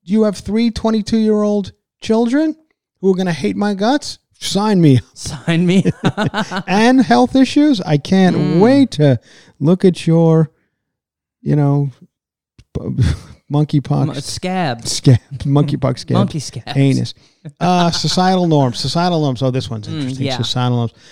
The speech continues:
Speaker 2: Pressure.
Speaker 1: Soci-, society, and I say this all the time,
Speaker 2: Mm-hmm.
Speaker 1: I, I go through it every day. Society has issues when people do not conform to the norms. It makes people feel uncomfortable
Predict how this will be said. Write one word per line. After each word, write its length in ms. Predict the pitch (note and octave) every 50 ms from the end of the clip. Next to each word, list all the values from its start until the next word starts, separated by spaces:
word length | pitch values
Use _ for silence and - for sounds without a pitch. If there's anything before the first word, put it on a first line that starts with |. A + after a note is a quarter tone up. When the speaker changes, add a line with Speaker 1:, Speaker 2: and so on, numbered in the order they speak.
| - _ -
Speaker 2:
Pressure. 280 | F#3 G#3 C4 - D3
Speaker 1:
Soci-, 180 | D3 D3+ D#3 - - _ _ _
society, 640 | - - - C3 - - D#3 F3 G3 G#3 E3 C#3 C3
and 80 | B2
I 80 | B2+ D3
say 200 | D3 - B2+ A#2
this 180 | A2+ A2 -
all 80 | - A2+ A#2
the 60 | -
time, 160 | B2 A#2+ -
Speaker 2:
Mm-hmm. 100 | G#3 -
Speaker 1:
I, 160 | B2+ B2+ C3 -
I 160 | B2 B2+ C3
go 160 | B2 B2 A#2+ A#2
through 160 | - B2 A#2+
it 60 | A2+
every 180 | A2+ A2+ A2+ A2
day. 180 | A2+ A2 G#2 - _ - _ _
Society 520 | - - - - D3+ D3 D#3 E3+ F#3 F3+ E3
has 220 | D#3 C#3 B2 - -
issues 460 | D3 C#3+ - - - D3 C#3+ C#3+ B2
when 120 | B2+ A#2+ A2+
people 300 | - C#3+ C3 B2 C3+ A#2+
do 80 | B2+ A#2+
not 200 | B2 B2 A#2+ -
conform 360 | - B2+ A2+ - C3 B2+ A#2
to 100 | - C3
the 80 | A#2+ A#2+
norms. 420 | A#2+ A#2+ A#2+ B2 B2+ C3+ C#3+ C3+ C3
It 40 |
makes 180 | B2 B2 B2 -
people 180 | - C3+ B2 A2+
feel 220 | A2 B2 B2 B2
uncomfortable 580 | A#2+ - - C#3+ C#3+ C#3+ - - D#3 D#3 D#3